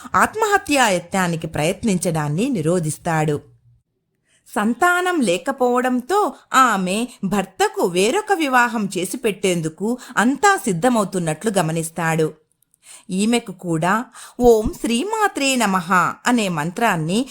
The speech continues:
నారదుడు ఉపదేశిస్తాడు. ఈ మంత్ర ప్రభావంతో ఓ శుభ సమయానికి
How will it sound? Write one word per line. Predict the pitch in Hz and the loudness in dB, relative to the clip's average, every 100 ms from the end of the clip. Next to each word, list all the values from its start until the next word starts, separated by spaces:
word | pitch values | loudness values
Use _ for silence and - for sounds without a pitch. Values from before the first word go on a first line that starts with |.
| - | -6
నారదుడు | 190 165 180 220 208 170 | -2 2 2 2 0 -2
ఉపదేశిస్తాడు. | 156 170 175 165 160 - 165 160 156 - _ _ _ _ - | -2 -2 -2 -2 -6 -4 -2 0 -2 -4 _ _ _ _ 0
ఈ | 294 254 | 2 2
మంత్ర | 190 160 190 233 | 0 0 -2 -2
ప్రభావంతో | 196 170 160 220 214 170 160 180 202 214 - | -2 -4 -2 0 2 0 -2 -2 -2 -2 -4
ఓ | 277 277 | 4 4
శుభ | 247 185 190 | 4 0 0
సమయానికి | - 196 214 285 392 381 294 240 | 0 0 0 2 2 0 -2 -4